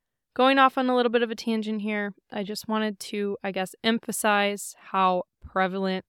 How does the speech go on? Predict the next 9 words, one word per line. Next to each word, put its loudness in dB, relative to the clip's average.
metabolic -2
health, 6
blood -6
sugar -6
balancing -8
is. 0
And -2
I -6
thought 6